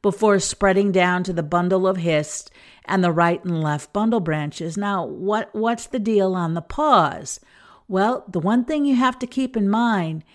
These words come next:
is that electrical events always precede, they precede mechanical activity. So think about it for a second.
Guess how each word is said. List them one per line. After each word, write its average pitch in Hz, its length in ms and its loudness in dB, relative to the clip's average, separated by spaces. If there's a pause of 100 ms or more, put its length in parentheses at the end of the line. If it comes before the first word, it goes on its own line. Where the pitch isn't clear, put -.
(340)
is 185 220 2
that 180 380 2
electrical 202 880 0
events 196 640 0 (160)
always 190 540 2
precede, 175 1040 -4 (140)
they 175 240 -4
precede 175 1120 -4 (260)
mechanical 180 760 -2
activity. 156 800 -6 (420)
So 302 220 0
think 294 280 -4
about 175 280 -2
it - 100 -12
for 165 160 -8
a 160 80 -6
second. 165 580 -12